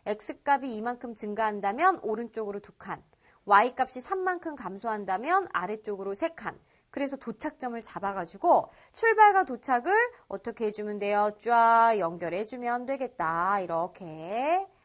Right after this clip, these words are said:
말이에요. 오케이? 이것이 그래프를 그리는 방법이 되겠습니다.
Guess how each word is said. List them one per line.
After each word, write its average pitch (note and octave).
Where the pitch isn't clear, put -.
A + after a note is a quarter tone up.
말이에요. E3
오케이? G3
이것이 C4+
그래프를 G#3+
그리는 F#3+
방법이 F3
되겠습니다. E3